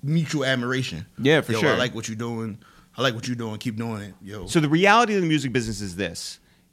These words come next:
Speaker 3: People could be very territorial,
Speaker 1: One
Speaker 3: right?
Speaker 1: percent.
Speaker 3: They could be like, "Yeah, I don't wanna give you my sauce, like, 'cause, like, I'm trying to win."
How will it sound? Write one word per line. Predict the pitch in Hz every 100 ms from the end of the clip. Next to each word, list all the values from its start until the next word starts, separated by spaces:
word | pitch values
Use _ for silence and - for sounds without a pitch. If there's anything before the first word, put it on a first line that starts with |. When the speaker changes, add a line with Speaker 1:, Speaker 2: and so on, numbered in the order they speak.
| _ _
Speaker 3:
People | - 165 170
could | 151
be | 131
very | 113 120 120
territorial, | - 113 107 - 101 85 - 98
Speaker 1:
One | 113 113
Speaker 3:
right? | 107 127
Speaker 1:
percent. | 127 107 - -
Speaker 3:
They | 131
could | 127 127
be | 123
like, | 117 110 101 101 - _ _
"Yeah, | - 143 151 147 131
I | 135
don't | 135
wanna | 127
give | 113
you | 117
my | 113
sauce, | 110 113 104 101 -
like, | 104 98
'cause, | 113 95 107
like, | 104 92
I'm | 120
trying | 113 120 107
to |
win." | 98 98 82 90